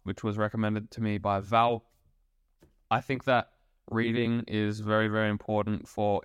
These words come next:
education, but I also use reading to actually just wind down. So my recovery score is boosted quite a lot when I read. Uh, another thing that you could,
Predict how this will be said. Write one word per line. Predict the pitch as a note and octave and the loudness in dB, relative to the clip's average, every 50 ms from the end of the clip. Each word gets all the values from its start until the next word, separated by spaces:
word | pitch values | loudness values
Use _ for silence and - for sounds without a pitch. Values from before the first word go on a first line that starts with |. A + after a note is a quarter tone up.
| - - | -2 -2
education, | G#2+ G#2+ A2+ G#2 - A#2 G#2+ A2+ - - C#2 D#2 - - _ _ _ _ _ _ _ _ _ | -2 -2 -2 -4 -2 0 0 0 -2 -4 -8 -10 -10 -14 _ _ _ _ _ _ _ _ _
but | - A2 | 0 2
I | A2 A2+ A#2+ | 2 2 2
also | B2 A2+ - A#2 B2 B2 B2 A#2+ - - A#2 G#2+ G#2 G2+ G2+ - _ _ _ _ _ _ _ _ _ - - G2+ | 0 -2 -2 -2 -2 -2 -4 -4 -2 0 0 2 0 -2 -4 -10 _ _ _ _ _ _ _ _ _ -10 -6 -4
use | G#2 A2 G#2+ G#2 G2 F#2+ | -2 0 0 -2 -2 -2
reading | A2+ A2 A2 G#2 G#2 G#2 G2+ | -2 0 0 0 0 -2 -4
to | - - - - | -4 -4 -2 -2
actually | G#2+ - - - G2+ | -4 -2 -4 -2 -2
just | G2+ G2+ F#2+ - | -2 -2 -4 -4
wind | - F2 G2 F#2 F#2 F2 | -2 0 0 0 0 0
down. | F#2 F2+ F2 F2 - - - _ | -2 -2 -2 -2 -6 -10 -16 _
So | - - A2 G2+ G2 F#2+ | -6 -2 0 0 2 2
my | G2+ G#2+ G#2+ | 2 2 2
recovery | G#2 G#2 G2+ - - A#2 G#2+ G#2+ G#2+ | 2 2 2 0 0 0 0 -2 -4
score | G2+ - - - G#2 G2+ G2 | -6 -6 -4 -2 -2 0 -2
is | G2 G2 | -2 -4
boosted | F#2 - - G#2 G2+ G2 - - G#2 - | -8 -4 -2 0 0 0 -2 -6 -10 -10
quite | - - - G#2 G2 G2 | -10 -4 2 4 4 4
a | F#2+ | 4
lot | F2+ F#2 F#2+ A2+ - - _ _ _ _ _ _ _ _ _ _ | 2 2 2 0 0 -2 _ _ _ _ _ _ _ _ _ _
when | - G#2 G2+ G2 | -2 0 2 2
I | F#2+ | 2
read. | F#2 F2+ F#2+ G2+ G#2+ B2+ - _ _ _ _ _ _ _ _ _ _ - | 2 0 0 -2 -2 -2 -4 _ _ _ _ _ _ _ _ _ _ 0
Uh, | - F#2+ F#2+ F#2+ F#2+ F#2+ - - - | 2 4 4 4 4 2 2 0 -2
another | G2 G#2+ A2+ A#2 A2+ A2 | 0 0 2 0 0 -2
thing | - - A2+ A2 A2 G#2+ G#2+ G#2 | -2 -2 0 0 2 0 0 0
that | A2 G#2+ F#2+ | 0 -2 -2
you | - G#2 G#2+ | -2 -4 -6
could, | - - A2+ G#2 G#2 | -4 -4 -4 -6 -6